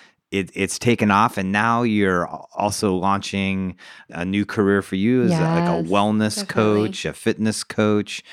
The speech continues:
Speaker 1: um, online, you know, kind of personal coaching, which is a huge thing. And you're here to share your story with us. So welcome, Victoria.
Speaker 3: Thank you. I'm
Speaker 2: Yes.
Speaker 3: so excited to be
Speaker 2: Welcome.
Speaker 3: here.
Speaker 2: Your, your story is inspirational. And my, you know, my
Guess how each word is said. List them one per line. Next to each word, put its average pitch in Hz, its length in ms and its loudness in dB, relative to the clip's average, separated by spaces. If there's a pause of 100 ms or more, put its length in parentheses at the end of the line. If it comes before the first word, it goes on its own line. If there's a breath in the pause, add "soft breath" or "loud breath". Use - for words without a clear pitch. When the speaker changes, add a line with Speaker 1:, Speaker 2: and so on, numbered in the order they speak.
(320 loud breath)
Speaker 1:
um, 87 240 -2
online, 98 1000 0
you 92 120 -8
know, 90 300 -2 (140)
kind 95 120 -2
of 82 100 -4
personal 101 380 0
coaching, 95 460 0
which 87 160 -6
is 80 100 -6
a 76 80 -6
huge 110 680 -4
thing. 101 480 0 (600 loud breath)
And 90 400 2
you're 95 140 4
here 104 200 2
to 113 80 -2
share 131 240 0
your 131 100 0
story 139 360 0
with 87 180 -4
us. 80 180 -2
So 90 460 -4
welcome, 104 680 0
Victoria. 90 960 -2
Speaker 3:
Thank 359 380 -6
you. 247 340 -6
I'm 190 120 -2
Speaker 2:
Yes. - 200 0
Speaker 3:
so 285 60 -2
excited 269 440 -6
to 220 60 -14
be 190 160 -6
Speaker 2:
Welcome. 175 800 0
Speaker 3:
here. 180 80 -2
Speaker 2:
Your, 185 220 2
your 185 220 2
story 226 440 0
is 190 140 0
inspirational. 196 920 -2
And 180 280 -2
my, 180 580 0
you 202 200 0
know, 196 200 2
my 185 460 0